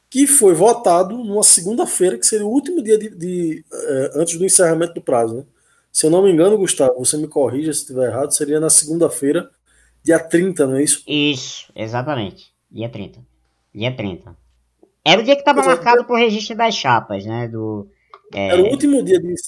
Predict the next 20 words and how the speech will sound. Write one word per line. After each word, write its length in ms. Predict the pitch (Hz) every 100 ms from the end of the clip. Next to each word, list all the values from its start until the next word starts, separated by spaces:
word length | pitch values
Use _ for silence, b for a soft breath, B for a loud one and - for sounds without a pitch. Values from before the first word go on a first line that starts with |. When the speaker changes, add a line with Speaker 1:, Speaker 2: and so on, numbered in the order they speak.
| 160 147
Speaker 1:
pra 300 | 165 151 143
registro 400 | 143 131 - 170
das 80 | 180
chapas. 500 | 165 170 - 247 - -
Speaker 2:
Isso. 300 | 127 110 - _ _ -
Speaker 1:
E, 320 | 214 247 285 _ _ _ -
é, 800 | 139 139 139 135 131 131 123 117 - _ _ _ _ _ _ _ _ _ _
nesse 380 | 151 180 233 277 196
dia, 400 | 190 214 320 - _ _ -
o 80 | 151
clube 280 | 165 160
já, 200 | 165 165 156
o 100 | 143
clube 200 | 190 175
já 120 | 180
tava 240 | 165 190
fechado 840 | - 254 - - - - 160 151 156
há 40 |
alguns 220 | 151 147 143
dias, 300 | 139 175